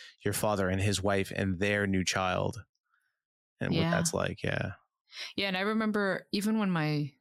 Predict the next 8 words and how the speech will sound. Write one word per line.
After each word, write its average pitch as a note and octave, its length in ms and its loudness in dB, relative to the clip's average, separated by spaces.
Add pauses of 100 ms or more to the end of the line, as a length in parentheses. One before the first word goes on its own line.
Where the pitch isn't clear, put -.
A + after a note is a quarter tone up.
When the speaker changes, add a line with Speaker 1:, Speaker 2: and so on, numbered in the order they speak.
(140)
Speaker 2:
sister E3 480 0
was, D3 380 0
like, C#3+ 380 -2
in D#3 200 0
her, D3 500 0 (640)
like, D3+ 160 -4 (240)
tween A3 720 2
years, A3+ 840 0